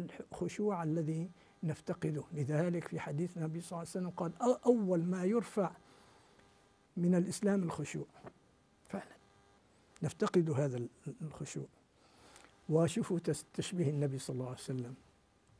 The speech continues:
لهذا الذي يسجد سريعًا ويركع سريعًا ويريد أن ينهي صلاته،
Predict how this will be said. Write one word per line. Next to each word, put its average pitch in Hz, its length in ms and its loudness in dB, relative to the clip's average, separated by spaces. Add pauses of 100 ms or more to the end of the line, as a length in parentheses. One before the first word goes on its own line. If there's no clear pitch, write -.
(400)
لهذا 151 420 4
الذي 147 520 4 (480)
يسجد 151 480 8
سريعًا 139 500 2
ويركع 135 560 2
سريعًا 131 880 -4 (360)
ويريد 151 840 4
أن 151 120 2
ينهي 151 380 2
صلاته، 156 600 0